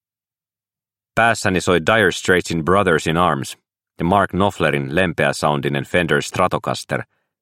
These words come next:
kietoo unelmiin kaukaisista maista kuin inkojen villahuopa. Piirrän lyijykynällä vihkoon otoksia Music T Vissä näkemästäni musavideosta.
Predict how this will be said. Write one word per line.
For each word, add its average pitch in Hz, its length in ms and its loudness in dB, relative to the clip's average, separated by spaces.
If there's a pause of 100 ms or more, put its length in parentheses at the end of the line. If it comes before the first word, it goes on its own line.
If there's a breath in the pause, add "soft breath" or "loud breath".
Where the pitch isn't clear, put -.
(140)
kietoo 95 440 2
unelmiin 76 560 0
kaukaisista 80 720 -2
maista 78 420 -2
kuin 69 220 -4 (100)
inkojen 64 560 -4
villahuopa. 65 760 -6 (2500)
Piirrän 120 380 4
lyijykynällä 90 680 2
vihkoon 85 480 -2
otoksia 90 400 -2
Music 87 320 0 (100)
T 67 200 -2
Vissä 67 340 -6 (200)
näkemästäni 80 720 -2
musavideosta. 65 840 -8